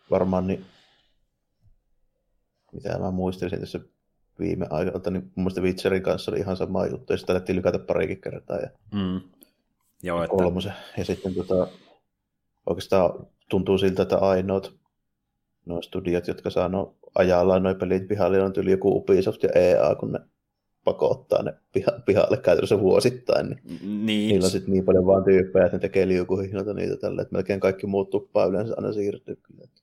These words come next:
Speaker 2: Mm, jep. Ja tota, niin, niin, kyllähän myöskin, yksi toinenkin peli myöhästyi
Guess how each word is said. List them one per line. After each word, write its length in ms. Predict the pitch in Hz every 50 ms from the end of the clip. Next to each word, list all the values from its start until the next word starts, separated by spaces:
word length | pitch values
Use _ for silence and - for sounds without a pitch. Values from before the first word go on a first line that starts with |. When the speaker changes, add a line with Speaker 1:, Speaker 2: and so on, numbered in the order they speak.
| _ _
Speaker 2:
Mm, 300 | 95 95 92 92 92 92 92 - _ _
jep. 260 | 87 90 92 - - - - - - - - - - - - _ _ -
Ja 120 | 90 87
tota, 280 | - 92 87 92 90 90
niin, 240 | 90 90 92 92
niin, 260 | 90 90 90 90 85 -
kyllähän 300 | - 104 101 98 107 104
myöskin, 560 | 107 107 104 - - 107 98 98 92 71 60 60 62 - 55 53 -
yksi 180 | - 113 - -
toinenkin 300 | 151 147 123 95 92 -
peli 180 | - 85 85
myöhästyi 380 | 87 87 90 - - 92 82